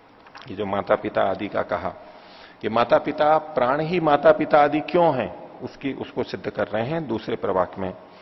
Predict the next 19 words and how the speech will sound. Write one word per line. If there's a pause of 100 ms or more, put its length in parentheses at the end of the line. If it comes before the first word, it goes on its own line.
(560)
"स
यदि
पितरम
च
वा
मातरम
वा
भ्रातरम
वा
स्वसारम
वा (120)
आचार्यम
वा
ब्राह्मणम
वा
किंचित (320)
भृशम
इव
प्रत्याह",